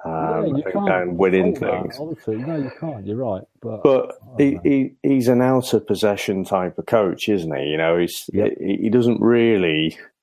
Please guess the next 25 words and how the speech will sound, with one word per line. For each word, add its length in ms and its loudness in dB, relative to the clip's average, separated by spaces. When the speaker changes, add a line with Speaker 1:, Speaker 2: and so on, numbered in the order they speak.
Speaker 1:
wanna 280 2
have 320 0
much 340 0
possession 520 -2
in 140 -2
his 200 -4
teams, 540 -4
and 140 -4
he, 240 -2
he 80 -2
wants 320 0
to 80 -6
wait 520 0
for 140 -2
the 140 0
other 180 0
team 360 0
to 120 -2
have 160 2
a 80 -2
mistake. 640 0
And, 180 -4
Speaker 2:
Yep. 280 -12
Speaker 1:
you 100 2
know, 300 4